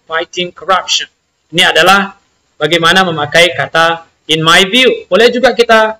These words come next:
ganti dengan "I think" atau "for me" atau yang lainnya.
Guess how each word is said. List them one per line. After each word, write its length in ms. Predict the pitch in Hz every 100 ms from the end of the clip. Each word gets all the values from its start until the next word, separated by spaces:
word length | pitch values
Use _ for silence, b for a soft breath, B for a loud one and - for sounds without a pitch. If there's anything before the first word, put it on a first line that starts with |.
| _
ganti 400 | 175 190 196 233
dengan 240 | 190 190 190 -
"I 240 | 190 208 214 -
think" 320 | 247 226 - _ _ _
atau 640 | 165 - 214 220 226 226 - _ _ -
"for 160 | 196
me" 480 | 202 240 254 - - _ _
atau 240 | - 156 214
yang 240 | 196 185
lainnya. 400 | 185 202 190 190